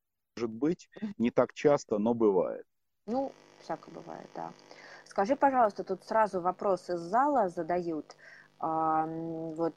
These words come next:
Speaker 2: э, есть такой эффект, что в небольшом замкнутом сообществе, а, диджеи становятся похожи друг на друга в какой-то момент.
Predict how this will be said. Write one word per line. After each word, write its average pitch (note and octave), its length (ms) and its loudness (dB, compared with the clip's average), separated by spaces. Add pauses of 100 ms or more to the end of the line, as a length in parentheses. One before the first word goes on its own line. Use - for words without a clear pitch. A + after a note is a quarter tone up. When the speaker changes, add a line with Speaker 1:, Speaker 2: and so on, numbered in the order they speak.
(100)
Speaker 2:
э, D#3+ 460 -4 (120)
есть G#3+ 300 2
такой A3+ 300 2
эффект, D#4+ 420 0
что G3+ 540 2
в F3+ 120 -4
небольшом G#3 640 0
замкнутом F#3+ 500 -4
сообществе, G3 960 0 (420)
а, D#3+ 280 0
диджеи F3+ 640 0
становятся A3 540 0
похожи G#3 600 2
друг F3 280 -4
на F#3+ 120 0
друга F#3+ 460 0
в - 80 -10
какой-то E3 460 -6
момент. D#3+ 500 -4